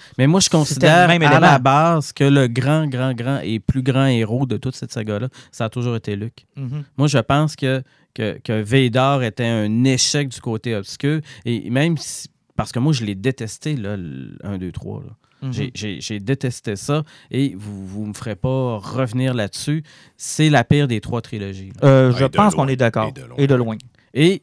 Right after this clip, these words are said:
Speaker 1: c'est insupportable à écouter par moments. Et avant qu'Alan me passe le trois, j'avais refusé de l'écouter. Et à un moment donné, là, j'ai eu un été où je me suis tapé plein de troisième films, de plein d'affaires, parce que j'avais eu un décrochage des suites. J'étais
Speaker 2: Mhm.
Speaker 1: écœuré.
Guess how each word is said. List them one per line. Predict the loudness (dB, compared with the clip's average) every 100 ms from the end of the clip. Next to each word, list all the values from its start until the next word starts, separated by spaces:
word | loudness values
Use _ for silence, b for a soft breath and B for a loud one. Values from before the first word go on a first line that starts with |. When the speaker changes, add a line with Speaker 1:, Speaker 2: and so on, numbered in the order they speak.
| b
Speaker 1:
c'est | -10 -2 0 0 4
insupportable | 4 4 2 2 2 2 2 2
à |
écouter | 0 -2 -4
par | -2 0 0
moments. | 2 2 0 2
Et | 0 0 b b 0
avant | 2 2 2 2 0 _ _ _ -4
qu'Alan | -2 0
me | -2 -4
passe | -6 -6 -8
le | -10 -12
trois, | -10 -6 -6 -8 _
j'avais | -8 -6 -6
refusé | -8 -10 -8 -8
de | -8
l'écouter. | -10 -14 -16 -18 -18 b b -2
Et | 0
à |
un | 2
moment | 2 2 2
donné, | 0 0
là, | 0 0
j'ai | 0
eu | 0
un | 2 0
été | -2 -6
où | -6 -6
je | -6
me | -8
suis | -10 -8
tapé | -6 -6 -10 b _
plein | -6 -4
de | -4
troisième | -6 -6 -4 -4 -6
films, | -8 -6 -4
de | -4
plein | -4
d'affaires, | -4 -4 -6 -10 b b
parce | -10
que | -4
j'avais | -2 0 2
eu | 2
un | 2
décrochage | 0 -2 -4 -4 -4 -4 -4
des | -6 -8
suites. | -8 -10 -8
J'étais | -6 -6
Speaker 2:
Mhm. | -4
Speaker 1:
écœuré. | -4 -4 -4 -8